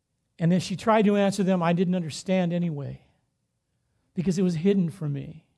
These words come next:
until the time when I could see. And then as soon as I could see, when I was born again, I understood it all. Are you with me? I didn't understand it perfectly, but it all made sense.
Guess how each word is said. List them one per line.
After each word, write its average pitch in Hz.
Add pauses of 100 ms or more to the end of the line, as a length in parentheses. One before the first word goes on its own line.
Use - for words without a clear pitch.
(1200)
until 170
the 170
time 160
when 151
I 139
could -
see. - (1200)
And 175
then 180
as 151
soon 208
as 202
I 190
could 175
see, 151 (640)
when 156
I 156
was 147
born 160
again, 156
I 143
understood 147
it 147
all. 143 (280)
Are 151
you 151
with 220
me? 147 (1120)
I 208
didn't 220
understand 190
it -
perfectly, 180
but 143
it 151
all 165 (300)
made 139
sense. -